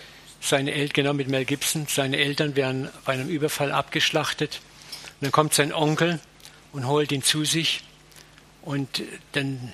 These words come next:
hat er das Schwert in der Hand, der Onkel, und der Kleine sieht das Schwert an.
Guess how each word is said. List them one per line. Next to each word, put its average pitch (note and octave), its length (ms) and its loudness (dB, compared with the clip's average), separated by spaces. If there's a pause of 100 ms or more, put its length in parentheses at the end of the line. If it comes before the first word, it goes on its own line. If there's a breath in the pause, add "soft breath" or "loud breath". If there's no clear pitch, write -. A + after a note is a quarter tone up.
(360)
hat D3 180 2
er D3+ 60 4
das C3+ 180 2
Schwert C#3+ 400 4
in E3+ 60 -2
der D3 140 0
Hand, D3 200 0
der D#3 100 0
Onkel, C#3+ 300 -2 (300 loud breath)
und B2+ 100 -6
der C#3 60 0
Kleine C#3 400 2
sieht C#3+ 240 0
das C3+ 100 4
Schwert B2 380 2
an. A2+ 260 -4